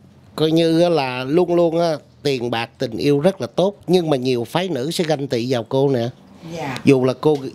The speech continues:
Speaker 1: dở đó một cái sự kêu bằng á là, là cô dở đại,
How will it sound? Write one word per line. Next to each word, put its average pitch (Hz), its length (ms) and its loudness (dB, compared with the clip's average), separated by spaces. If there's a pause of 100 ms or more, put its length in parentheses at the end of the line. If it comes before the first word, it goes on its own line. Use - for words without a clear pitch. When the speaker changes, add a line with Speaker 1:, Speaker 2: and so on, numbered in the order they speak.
(180)
Speaker 1:
dở 120 320 2
đó 196 100 2
một 147 180 -6
cái 175 80 -4
sự 127 320 0
kêu 156 140 0
bằng 120 220 -4
á 147 100 0
là, 135 260 -2 (400)
là 123 200 -4
cô 156 180 0
dở 127 180 0
đại, 127 380 -2